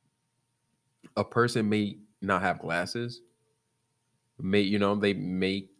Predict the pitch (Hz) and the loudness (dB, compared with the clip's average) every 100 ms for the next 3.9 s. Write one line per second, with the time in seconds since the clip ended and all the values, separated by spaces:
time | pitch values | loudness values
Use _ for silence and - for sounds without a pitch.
0 | - 101 - 104 101 - 95 101 120 - | -8 -8 -4 -4 -4 -4 -4 -4 -6 -10
1 | _ _ _ _ - 101 101 101 104 117 | _ _ _ _ 0 6 8 8 8 8
2 | 120 110 107 101 101 90 110 101 98 101 | 8 6 0 0 -2 -2 -6 -4 -4 -2
3 | - - 104 110 120 135 135 135 | -4 -2 0 0 0 -2 -2 -4